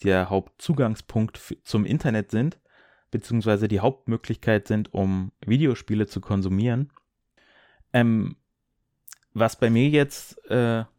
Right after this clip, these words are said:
ein bisschen triggert, dass ich, äh, hoffe, dass das nicht bedeutet, dass xCloud am Anfang exklusiv für Mobilgeräte sein möchte, sondern,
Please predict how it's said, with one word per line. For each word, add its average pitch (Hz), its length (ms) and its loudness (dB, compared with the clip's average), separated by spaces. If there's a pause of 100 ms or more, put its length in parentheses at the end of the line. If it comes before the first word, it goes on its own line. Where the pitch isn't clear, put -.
(500)
ein 131 140 0
bisschen 131 240 0
triggert, 131 300 2
dass 117 140 -2
ich, - 340 -10
äh, 104 160 -4
hoffe, 123 200 -4
dass 117 140 -2
das - 180 -4
nicht 135 300 0
bedeutet, 101 500 2
dass - 320 -4 (540)
xCloud 107 640 0
am 101 100 2
Anfang 98 540 -2 (320)
exklusiv 110 760 -4 (140)
für - 180 0
Mobilgeräte 107 1040 2
sein 98 340 2
möchte, 113 400 0
sondern, 110 540 0